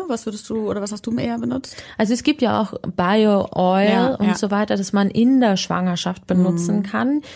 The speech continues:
Speaker 2: Wobei, ähm, da streiten sich ja natürlich die Geister drüber, also ob das ja wirklich was hilft.
Speaker 1: Mhm.
Speaker 2: Ähm, ich würd's auf jeden Fall ausprobieren.
Speaker 1: Ja.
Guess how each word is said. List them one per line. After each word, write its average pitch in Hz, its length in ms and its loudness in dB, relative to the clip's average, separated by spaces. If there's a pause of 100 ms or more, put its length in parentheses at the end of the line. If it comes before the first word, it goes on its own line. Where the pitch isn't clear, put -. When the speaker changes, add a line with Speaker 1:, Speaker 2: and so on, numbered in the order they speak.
(320)
Speaker 2:
Wobei, 233 720 2 (400)
ähm, 226 600 0
da 220 640 -2 (240)
streiten 214 480 -2
sich 214 220 -2
ja 214 100 0
natürlich 208 480 0
die 190 100 -2
Geister 208 380 -2
drüber, 214 520 0
also 190 280 -2
ob 185 140 -4
das 196 160 0
ja 190 140 -2
wirklich 202 340 -4
was 190 160 -4
hilft. 254 480 0
Speaker 1:
Mhm. 190 460 0
Speaker 2:
Ähm, 214 360 2
ich - 180 -4
würd's 285 200 2
auf 202 140 -4
jeden 262 220 2
Fall 220 180 0
ausprobieren. 196 840 2
Speaker 1:
Ja. 202 240 0